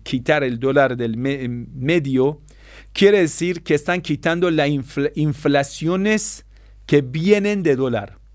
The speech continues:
Usted busca el rol de dólar, que es un dinero sin fondo, en la inflación de muchos países del mundo. Entonces, imagínese, cuando quitas el dólar, estás quitando inflaciones.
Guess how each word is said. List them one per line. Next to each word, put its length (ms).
Usted 280
busca 500
el 260
rol 300
de 180
dólar, 560
que 180
es 160
un 240
dinero 500
sin 380
fondo, 720
en 260
la 120
inflación 840
de 160
muchos 360
países 340
del 160
mundo. 360
Entonces, 460
imagínese, 540
cuando 260
quitas 320
el 120
dólar, 320
estás 260
quitando 400
inflaciones. 840